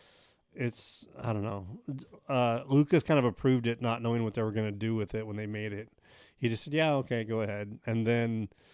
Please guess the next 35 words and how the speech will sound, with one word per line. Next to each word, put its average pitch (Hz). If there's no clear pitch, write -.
uh, 110
the, 113
it 127
was, 113
he 117
saw 110
it. 113
He, 123
he, 135
he 143
said 139
it -
famously 147
in 117
an 123
interview 120
one 113
time, 107
this -
was, 107
I 104
think, 107
you 110
know, 104
decades 104
ago, 104
but 104
he 113
said 104
that 104
if 120
I 131
had 135
enough 127
time 104